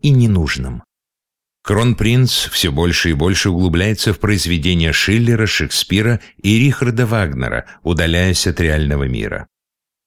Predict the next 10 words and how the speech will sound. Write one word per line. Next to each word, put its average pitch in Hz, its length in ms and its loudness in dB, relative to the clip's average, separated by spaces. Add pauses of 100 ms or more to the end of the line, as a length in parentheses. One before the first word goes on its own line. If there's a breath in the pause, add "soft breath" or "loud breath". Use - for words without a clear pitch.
(120)
Прогулки 110 580 0
по 107 160 -2
горным 92 440 0
ландшафтам 92 880 -2 (120)
отложили 80 580 0
глубокий 101 520 0
отпечаток 110 720 -4
на 107 100 0
характер 92 540 -4
Людвига. 60 640 -4